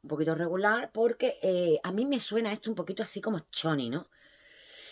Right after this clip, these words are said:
Y el, yo el chonismo no lo calculo muy bien, porque, mm, no entra dentro de mis estilos. Pero oye, ¿qué quieres que te diga? Un festival y de reggaetón,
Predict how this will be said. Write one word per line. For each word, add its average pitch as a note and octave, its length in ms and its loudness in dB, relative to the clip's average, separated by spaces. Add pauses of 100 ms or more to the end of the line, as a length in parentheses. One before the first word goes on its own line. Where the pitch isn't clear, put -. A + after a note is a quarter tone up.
(180)
Y G#3 140 4
el, F#3+ 100 4
yo A#3 140 8
el B3+ 60 2
chonismo C4+ 580 2
no A3 320 4
lo C4 100 4
calculo A3+ 460 2
muy G#3 220 0
bien, C#3 460 2
porque, - 400 -4 (180)
mm, D3+ 500 0 (160)
no D#3+ 240 0
entra G#3+ 180 -2
dentro G3 240 0
de A#3 80 -2
mis E3 160 -2
estilos. A#2+ 440 -8 (600)
Pero C3 120 4
oye, A2+ 180 -2
¿qué B2+ 80 -8
quieres C3+ 180 -6
que C#3+ 60 -8
te B2+ 80 -6
diga? G#2+ 180 -4
Un A#2+ 140 -6
festival B2 480 -2
y B2+ 80 -6
de A#2+ 100 -4
reggaetón, A#2+ 580 -2